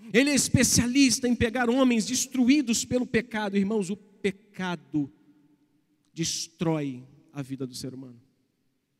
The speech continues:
Teve um rei chamado Davi que entendeu muito bem isso, escreveu o Salmo cinquenta e um, dos versículos dois ao sete.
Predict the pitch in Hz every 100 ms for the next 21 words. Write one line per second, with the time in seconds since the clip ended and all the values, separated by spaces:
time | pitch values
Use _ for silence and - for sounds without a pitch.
0 | _ _ _ _ _ _ _ _ _ _
1 | _ - 220 247 190 247 247 226 233 214
2 | 220 190 226 233 226 226 226 214 240 233
3 | 233 214 220 233 220 - 220 247 208 247
4 | 240 - 220 247 247 233 254 233 214 208
5 | 254 247 214 170 269 233 220 - 247 226
6 | - -